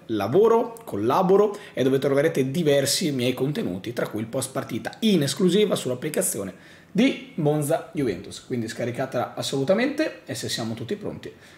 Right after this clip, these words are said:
possiamo cambiare schermata e andare qui.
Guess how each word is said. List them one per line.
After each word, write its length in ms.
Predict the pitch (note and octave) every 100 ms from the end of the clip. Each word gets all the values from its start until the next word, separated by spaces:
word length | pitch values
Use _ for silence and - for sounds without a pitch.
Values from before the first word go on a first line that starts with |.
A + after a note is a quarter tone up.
| -
possiamo 320 | - - C#3+
cambiare 320 | B2 C3+ D3
schermata 600 | - - F3 G2+ - D#2 -
e 80 | G3
andare 440 | D#3+ C3+ C#3 -
qui. 280 | - B2 -